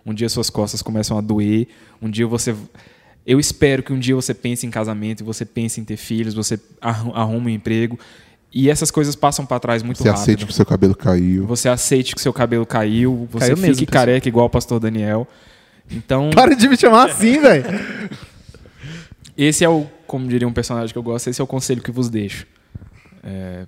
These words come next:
Speaker 1: pra alguém que passa por isso, é, procure a liderança da igreja, procure seus pastores, presbíteros e, e traga essas preocupações. Até porque fazendo isso você dá um sinal de maturidade. Você dá um sinal de que é possível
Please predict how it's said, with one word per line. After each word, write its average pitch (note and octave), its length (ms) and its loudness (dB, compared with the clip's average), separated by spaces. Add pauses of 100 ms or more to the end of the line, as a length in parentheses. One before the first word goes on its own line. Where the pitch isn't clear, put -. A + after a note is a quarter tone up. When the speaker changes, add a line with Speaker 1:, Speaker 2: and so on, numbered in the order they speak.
(100)
Speaker 1:
pra G#2 100 -2
alguém G#2 240 -4
que A2 140 -8
passa G#2+ 340 -6
por G#2 160 -8
isso, A2+ 300 -4
é, G#2+ 120 -2
procure C3+ 380 -2
a - 20 -2
liderança A2+ 460 -2
da G#2 80 -4
igreja, G#2 300 -4
procure G#2+ 340 -8
seus - 180 -6
pastores, G#2 480 -8
presbíteros G#2 680 -10 (500)
e, - 260 -10
e A2+ 40 -6
traga C3 320 2
essas B2 180 -6
preocupações. G2+ 720 -8 (420)
Até A#2+ 420 0
porque - 580 -6
fazendo B2+ 440 -2
isso B2+ 200 -2
você C3 240 -2 (320)
dá A#2+ 140 -2
um C#3 80 -2
sinal A2+ 280 -2
de G#2 80 -6
maturidade. G2+ 680 -6 (520)
Você G#2+ 220 -8
dá G#2+ 140 -4
um A2 40 -4
sinal G#2+ 320 -2
de G#2+ 140 -6
que A#2 300 0
é A2+ 80 0
possível A2 600 -2